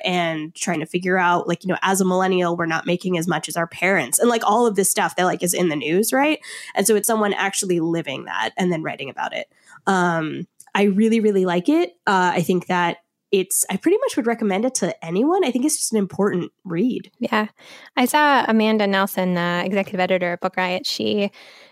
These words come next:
Speaker 2: Instagrammed about getting this book in the mail. Um, and I remember thinking, "Boy, that sounds like a really interesting," the cover is really neat, and I like the title too.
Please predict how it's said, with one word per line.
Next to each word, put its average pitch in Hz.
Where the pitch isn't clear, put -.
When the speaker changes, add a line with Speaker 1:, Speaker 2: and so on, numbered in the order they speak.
Speaker 2:
Instagrammed 185
about 185
getting 180
this 175
book 190
in 185
the 175
mail. 175
Um, 190
and 196
I 190
remember 180
thinking, 185
"Boy, 185
that -
sounds 190
like 190
a 190
really 185
interesting," 185
the 190
cover 254
is 196
really 180
neat, 180
and 180
I 170
like 170
the 185
title -
too. 180